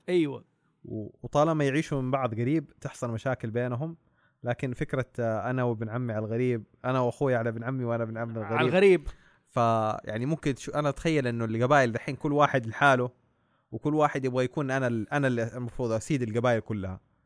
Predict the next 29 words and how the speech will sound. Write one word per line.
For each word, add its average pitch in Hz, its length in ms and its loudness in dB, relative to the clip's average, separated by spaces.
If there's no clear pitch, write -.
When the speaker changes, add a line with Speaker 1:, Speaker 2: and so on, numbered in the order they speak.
Speaker 2:
وبالأسلوب 139 520 -2
هذا 160 180 0
ما 147 120 -2
حد 147 340 -6
يلمهم 180 540 2
إلا 175 300 2
طرف 180 520 0
رابع 139 720 4
من 139 80 -2
برا 156 240 2
يجي 131 680 0
يتحدون 147 600 0
ضده. 120 360 0
Speaker 1:
مو 156 180 -2
هذا 185 260 2
موقع 226 260 4
ذي 175 180 4
قار 220 300 4
صار 185 200 4
زي 202 160 4
كذا. 202 260 0
Speaker 2:
أيوه. 101 300 -2
Speaker 1:
أيوه. 151 320 -2
Speaker 2:
آه، 110 880 0
موضوع 147 600 2
ال-، 139 240 2
ال-، 107 1200 0
اسمه 107 480 -4
المم-، 127 440 -4